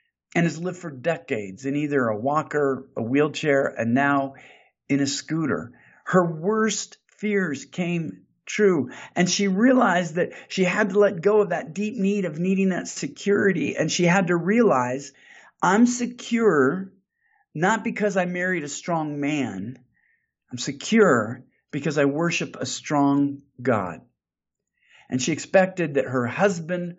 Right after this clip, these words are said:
would always protect her. And she realized, "Okay, now I'm learning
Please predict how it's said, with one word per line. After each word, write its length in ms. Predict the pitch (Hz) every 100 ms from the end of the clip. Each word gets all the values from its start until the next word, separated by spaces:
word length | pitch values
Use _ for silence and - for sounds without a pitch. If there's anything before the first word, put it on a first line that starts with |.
| _
would 160 | 170
always 280 | 160 160 151
protect 420 | - 143 165 151
her. 60 | 151
And 80 | 143
she 120 | 143
realized, 360 | 139 147 139 -
"Okay, 460 | - 139 104 98 - - _ _ -
now 440 | 139 160 170 -
I'm 240 | 139 147 147
learning 520 | 147 151 147 139